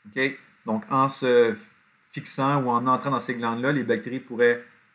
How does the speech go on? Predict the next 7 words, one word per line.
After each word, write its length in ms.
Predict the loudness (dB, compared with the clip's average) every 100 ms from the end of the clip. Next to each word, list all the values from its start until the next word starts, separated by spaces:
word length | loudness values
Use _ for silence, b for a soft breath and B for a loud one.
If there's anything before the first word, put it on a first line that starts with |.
| _
entraîner 600 | -4 -4 0 0 0 -4 -8 _ _ -6
des 200 | 0 2
infections, 460 | 2 0 -2 -6
donc 160 | -6 -2
par 120 | -2
exemple 320 | 0 -4 0
l'acné, 500 | 2 2 2 -8 -8